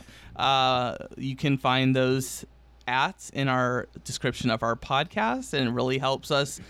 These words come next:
uh, motivate ourselves to continue making the podcast. <laughs>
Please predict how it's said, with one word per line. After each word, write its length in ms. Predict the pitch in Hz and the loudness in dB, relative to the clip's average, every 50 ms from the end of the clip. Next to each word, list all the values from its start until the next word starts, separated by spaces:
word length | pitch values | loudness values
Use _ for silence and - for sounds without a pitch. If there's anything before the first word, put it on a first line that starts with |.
| - - - - - - - - | -18 -20 -20 -20 -20 -18 -8 -2
uh, 300 | - 127 127 123 123 123 | 0 2 2 4 4 4
motivate 440 | 127 135 143 151 156 147 156 165 160 | 4 4 4 4 4 2 2 2 2
ourselves 520 | 165 165 160 - - 151 160 175 - - | 2 0 0 0 0 0 0 0 -2 -6
to 80 | - 160 | -8 -6
continue 440 | - 156 139 - 139 131 135 143 | -2 -2 -2 0 2 2 4 4
making 380 | 139 131 131 127 - - 147 147 | 4 2 2 2 2 2 2 2
the 100 | 165 175 | 2 0
podcast. 1000 | - - 139 127 123 127 131 - - 131 120 120 123 147 208 262 - - - 240 - | 0 0 2 2 2 0 -2 -4 -4 -2 -2 0 0 -2 -2 -4 -4 -2 -2 -2 -2
<laughs> 40 | - | -4